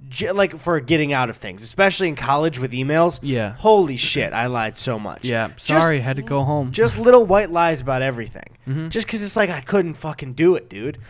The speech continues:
Speaker 2: Exactly. I'd do that shit for, like, parking tickets and stuff, you know,
Speaker 1: Yeah.
Speaker 2: where, 'cause you, you had a thing where, like, you could write your reasoning or whatever, and if I'm just like, "I was just running late, I'm sorry," or, like,
Speaker 1: Yeah.
Speaker 2: "I overslept," or, like, "I've just been going through a lot," you know,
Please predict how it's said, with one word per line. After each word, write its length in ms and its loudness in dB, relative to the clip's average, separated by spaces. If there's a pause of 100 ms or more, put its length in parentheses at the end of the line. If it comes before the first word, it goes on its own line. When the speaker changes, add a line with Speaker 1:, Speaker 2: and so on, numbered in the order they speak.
(400)
Speaker 2:
Exactly. 380 0
I'd 220 0
do 140 0
that 220 2
shit 220 -4
for, 160 -4
like, 300 -2
parking 400 -4
tickets 340 -6
and 100 -6
stuff, 380 -4
you 60 -4
know, 140 0
Speaker 1:
Yeah. 180 0
Speaker 2:
where, 160 -2
'cause 240 -4
you, 160 -2 (180)
you 200 0
had 100 2
a 60 0
thing 260 -4
where, 120 0
like, 200 -2
you 80 -6
could 260 -10
write 220 -4
your 140 -8
reasoning 420 -6
or 40 -4
whatever, 280 -2
and 100 -4
if 100 -10
I'm 140 -4
just 180 -10
like, 200 -8 (100)
"I 160 -6
was 180 -4
just 220 -12
running 400 -10
late, 260 -10
I'm 160 -10
sorry," 440 -10
or, 80 -10
like, 180 -6
Speaker 1:
Yeah. 160 -2
Speaker 2:
"I 120 4
overslept," 840 -2
or, 140 -6
like, 240 -6
"I've 140 -2
just 180 -10
been 180 -8
going 280 -8
through 220 -6
a 40 -6
lot," 380 -8
you 80 -4
know, 220 -2